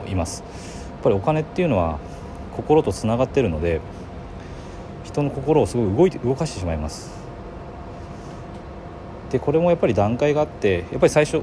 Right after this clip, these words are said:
さっきも言ったんですけど、最初から大きな金額を入れると、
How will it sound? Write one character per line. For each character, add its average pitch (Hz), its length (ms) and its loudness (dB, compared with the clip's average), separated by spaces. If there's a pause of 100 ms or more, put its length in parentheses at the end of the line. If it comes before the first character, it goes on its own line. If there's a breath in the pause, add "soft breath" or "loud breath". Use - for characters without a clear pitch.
さ - 140 0
っ - 20 4
き 120 140 -2
も 90 80 2
言 87 80 0
っ - 40 -10
た 113 140 2
ん 104 40 2
で 87 60 0
す - 80 -6
け 90 80 -2
ど、 85 80 -2
最 135 160 2
初 156 120 2
か 156 100 0
ら 156 60 8
大 160 80 4
き 120 100 0
な 98 80 4
金 101 160 0
額 95 180 2
を 95 40 4
入 92 60 2
れ 95 80 2
る 90 100 -2
と、 90 260 2